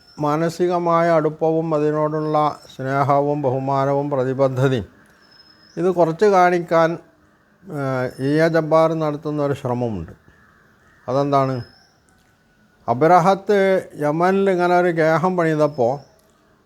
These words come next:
കുറേ ആൾ, അറബികൾ അതിലേക്ക് തിരിഞ്ഞു എന്നാണ് അബ്രഹത്ത് പറയുന്നത്. എന്നിട്ട് അദ്ദേഹം പറയുന്നത് അറബികൾ അങ്ങനെയാണ്, അവർക്ക് പ്രത്യേകിച്ച് ഒന്നിനോടും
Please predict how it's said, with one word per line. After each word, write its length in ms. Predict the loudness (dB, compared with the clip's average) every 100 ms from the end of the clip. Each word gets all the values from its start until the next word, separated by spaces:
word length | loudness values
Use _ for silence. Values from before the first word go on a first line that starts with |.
| _ _ _
കുറേ 160 | 0 4
ആൾ, 160 | 6 6
അറബികൾ 460 | 4 2 2 2 2
അതിലേക്ക് 440 | 2 2 2 0 0
തിരിഞ്ഞു 280 | 0 0 -2
എന്നാണ് 300 | 0 0 -2 -6 -12 -14 -6
അബ്രഹത്ത് 440 | 0 2 2 2
പറയുന്നത്. 420 | 0 0 -2 -6 -10 _ _ _ _ _ -10
എന്നിട്ട് 240 | -4 0
അദ്ദേഹം 280 | 2 2 2
പറയുന്നത് 380 | 2 0 0 0
അറബികൾ 460 | 0 -2 -2 2 2
അങ്ങനെയാണ്, 440 | 2 2 0 0 -2
അവർക്ക് 440 | -4 -4 -4 -4
പ്രത്യേകിച്ച് 580 | -4 -4 -2 0 2 0
ഒന്നിനോടും 500 | -2 0 0 0 -2